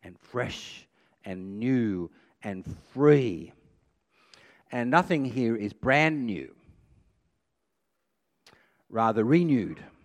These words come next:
In twenty-one five, the Lord says, "I am making all things new," not, "I am making all new things." Nothing new here. What God has done is take his handiwork,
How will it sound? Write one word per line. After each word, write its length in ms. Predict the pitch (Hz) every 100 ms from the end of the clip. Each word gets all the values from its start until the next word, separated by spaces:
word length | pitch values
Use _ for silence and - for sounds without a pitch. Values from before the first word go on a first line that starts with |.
| - _ _ _ _ _ _ _ _ _ _
In 80 | -
twenty-one 380 | 156 147 131 127
five, 520 | 139 127 127 127 110
the 80 | 110
Lord 240 | 113 113
says, 240 | - 113
"I 240 | 113 123 139
am 240 | 127 120
making 400 | 113 113 - 117
all 320 | 110 117 127
things 540 | 113 - 139 123 107 110
new," 560 | 127 202 170 92 65 - _ _ _ _ _
not, 280 | 127 156 151 233
"I 280 | - 117 123
am 260 | 120 117 110
making 380 | 110 107 110 107
all 240 | 104 110
new 260 | 104 120 110
things." 640 | 160 143 87 62 - - _ _ _ _ _ _ _ _ _ _ _ _ -
Nothing 320 | 117 139 180
new 240 | 196 247
here. 340 | 160 107 76 78 _ _ _ _ _ _ _ _ _
What 140 | - 113
God 220 | 165 196
has 240 | 165 131
done 300 | - 135 135
is 160 | 127 107
take 260 | 127 131 117
his 220 | 113 98
handiwork, 760 | - 135 143 143 151 208 -